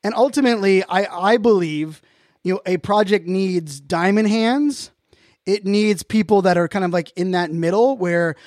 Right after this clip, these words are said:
you know, and for diamond hands are people that are like, "You know what? I'm never, I'm not selling this project because I believe in it no matter what." And for a lot of people, that's like, "I'm not selling this project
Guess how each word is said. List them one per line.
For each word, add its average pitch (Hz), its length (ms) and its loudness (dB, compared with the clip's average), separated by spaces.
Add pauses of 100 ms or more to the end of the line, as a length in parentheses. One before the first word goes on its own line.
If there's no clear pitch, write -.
(120)
you 175 100 -4
know, 185 60 -2
and 180 220 -2
for 185 80 -4
diamond 202 380 2
hands 180 240 0
are 170 120 2
people 180 280 -2
that 170 100 0
are 165 60 -2
like, 160 200 -4
"You 180 60 -4
know 196 120 0
what? 190 220 0
I'm 185 200 0
never, 175 360 2 (300)
I'm 226 140 0
not 240 180 2
selling 208 300 2
this 180 120 0
project 180 520 -2
because 165 160 -8
I 170 140 -2
believe 170 340 -2
in 175 80 0
it 165 80 0
no 160 80 -2
matter 156 240 -2
what." 165 320 -2
And 160 180 -6 (220)
for 220 100 -2
a 214 60 4
lot 247 100 6
of 240 80 2
people, 220 140 4
that's 185 140 0
like, 175 160 -2
"I'm 196 100 -2
not 226 180 2
selling 202 200 2
this 185 100 0
project 175 480 0